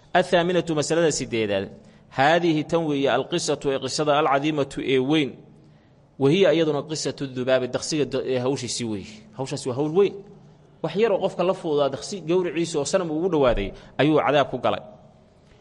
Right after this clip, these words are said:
Attaasicatu, masalada sagaalaad, kownuhu, waa ninkii daqsiga gowracay ahaanshihiisa,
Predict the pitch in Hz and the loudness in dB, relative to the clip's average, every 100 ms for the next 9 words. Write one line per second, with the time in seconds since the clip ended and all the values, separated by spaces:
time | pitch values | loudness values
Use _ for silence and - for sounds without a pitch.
0 | _ _ - 175 185 170 196 170 170 160 | _ _ 0 2 2 2 2 0 0 -2
1 | 165 165 156 - 110 104 101 98 - - | 0 2 2 0 0 0 0 -4 -12 -20
2 | - - - _ - - 151 202 208 180 | -20 -20 -20 _ -8 2 4 6 4 4
3 | 151 151 180 196 196 - - - - - | 4 4 2 2 -2 -10 -20 -20 -20 -20
4 | _ _ - 135 147 151 190 202 - 190 | _ _ -4 2 4 4 0 -2 -4 -6
5 | 196 180 - - 196 151 131 135 135 131 | -2 -4 -4 -4 0 0 2 4 4 4
6 | 170 131 143 143 139 - 214 156 117 - | 2 2 0 -2 -2 0 2 2 0 -2